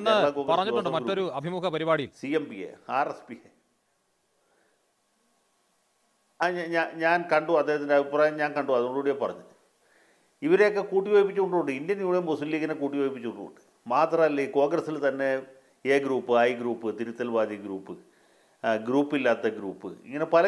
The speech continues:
Speaker 2: ഗ്രൂപ്പുകളുണ്ട്. ഇവരെല്ലാം കൂട്ടിയോജിപ്പിച്ചുകൊണ്ടുപോകാന്ന് വെച്ചാൽ അതിനൊക്കെ അസാമാന്യമായി മെയ്വഴക്കം വേണം. അതിന് കെ കരുണാകരനോ അല്ല ഉമ്മൻചാണ്ടിയോ അതുപോലെ മയിലെണ്ണ പുരട്ടിയ രാഷ്ട്രീയക്കാരാണ് നല്ലത്. ഇനിയിപ്പോൾ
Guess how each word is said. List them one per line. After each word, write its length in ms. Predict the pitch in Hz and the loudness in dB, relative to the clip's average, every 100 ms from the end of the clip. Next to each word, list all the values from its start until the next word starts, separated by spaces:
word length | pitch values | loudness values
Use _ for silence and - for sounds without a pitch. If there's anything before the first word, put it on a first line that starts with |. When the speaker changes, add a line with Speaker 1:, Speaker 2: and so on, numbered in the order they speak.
| 190 | 4
Speaker 2:
ഗ്രൂപ്പുകളുണ്ട്. 440 | 190 170 156 135 | 2 2 0 -2
ഇവരെല്ലാം 400 | 135 170 170 190 170 | -4 -2 0 0 0
കൂട്ടിയോജിപ്പിച്ചുകൊണ്ടുപോകാന്ന് 880 | 165 170 180 170 170 165 156 156 151 | 0 2 2 2 0 -2 0 0 2
വെച്ചാൽ 160 | 151 135 | 2 2
അതിനൊക്കെ 260 | 143 143 120 | 0 -2 0
അസാമാന്യമായി 600 | 123 123 139 139 139 135 117 | 0 0 -2 -2 -2 -2 -2
മെയ്വഴക്കം 420 | 110 120 117 113 | 0 0 -2 -6
വേണം. 140 | 92 71 | -8 -12
അതിന് 200 | 76 113 135 - | -12 -12 -10 2
കെ 80 | 135 135 | 2 2
കരുണാകരനോ 420 | 113 110 107 90 - _ _ _ - _ - | 0 -2 -2 -10 -16 _ _ _ -20 _ -2
അല്ല 100 | 131 131 | 0 2
ഉമ്മൻചാണ്ടിയോ 540 | 131 143 123 101 98 - _ _ _ _ 120 | 2 2 2 0 -8 -12 _ _ _ _ 2
അതുപോലെ 380 | 135 147 147 143 143 | 4 4 4 6 6
മയിലെണ്ണ 420 | 131 139 147 156 156 | 4 4 2 2 0
പുരട്ടിയ 340 | 143 123 127 131 - - - | 0 -2 -2 -2 -4 -18 -4
രാഷ്ട്രീയക്കാരാണ് 640 | 117 117 127 117 120 120 135 | -2 -2 -4 -2 0 0 2
നല്ലത്. 260 | 165 170 117 - - _ _ - | 2 4 0 -8 -20 _ _ -20
ഇനിയിപ്പോൾ 300 | 104 110 | -18 -14